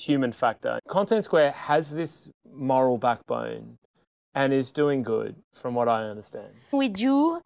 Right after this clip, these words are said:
Speaker 2: uh, to try to contribute, uh, to a better world is to try to make the digital world more accessible. Uh, because if you create amazing experience for half of the population, it's not enough, you know?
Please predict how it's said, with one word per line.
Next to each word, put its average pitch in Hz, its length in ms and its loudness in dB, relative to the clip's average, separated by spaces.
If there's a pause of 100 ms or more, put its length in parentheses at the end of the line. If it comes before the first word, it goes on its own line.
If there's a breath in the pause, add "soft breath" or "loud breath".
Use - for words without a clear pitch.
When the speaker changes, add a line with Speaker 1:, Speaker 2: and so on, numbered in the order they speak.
Speaker 2:
uh, 240 480 4
to 247 120 -8
try 269 240 2
to 262 160 -4
contribute, 247 800 -2
uh, 220 500 2
to 262 120 0
a 233 60 4
better 247 360 4
world 233 380 4
is 226 480 4 (140)
to 247 120 -2
try 247 240 0
to 254 160 -4
make 233 200 0
the 233 120 4
digital 233 480 0
world 226 200 4
more 226 240 4
accessible. 269 720 0 (760 soft breath)
Uh, 240 360 4
because 262 600 2
if 254 160 -2
you 294 80 -2
create 285 380 -2
amazing 269 480 2
experience 262 800 0
for 226 680 4 (220 soft breath)
half 277 360 0
of 247 140 0
the 240 80 -2
population, 247 800 0 (840)
it's 247 180 -4
not 254 140 2
enough, 247 300 2 (200)
you 233 80 -6
know? 254 220 4